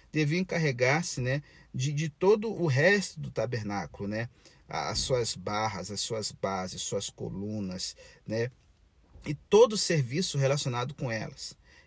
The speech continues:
E as colunas ao redor do pátio, com suas bases, suas estacas e suas cordas. Então, cada uma da,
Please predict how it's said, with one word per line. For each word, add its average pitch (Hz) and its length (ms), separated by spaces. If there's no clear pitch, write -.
E 139 140
as 151 160
colunas 180 600
ao 156 100
redor 131 440
do 135 140
pátio, 139 540
com - 140
suas 113 340
bases, 120 480
suas 110 240
estacas 131 800
e 131 60
suas - 300
cordas. - 560
Então, 165 300
cada 233 420
uma 170 300
da, 120 340